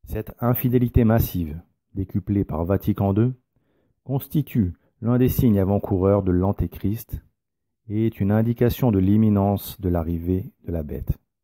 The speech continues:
Il est en effet écrit dans la deuxième épître de saint Paul aux Thessaloniciens, au sujet de la venue de l'Antéchrist, «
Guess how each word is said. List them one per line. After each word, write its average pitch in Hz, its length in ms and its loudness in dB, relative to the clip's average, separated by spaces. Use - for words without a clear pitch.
Il 98 80 -6
est 104 120 -4
en 131 80 2
effet 147 340 0
écrit 120 300 -2
dans 107 80 -2
la 98 100 0
deuxième 104 320 2
épître 101 360 -2
de 90 80 2
saint 98 220 0
Paul 98 220 2
aux 85 60 2
Thessaloniciens, 98 840 -2
au 95 100 -14
sujet 92 320 -4
de 87 60 0
la 82 120 -2
venue 85 240 -4
de 82 60 -6
l'Antéchrist, « 87 680 -6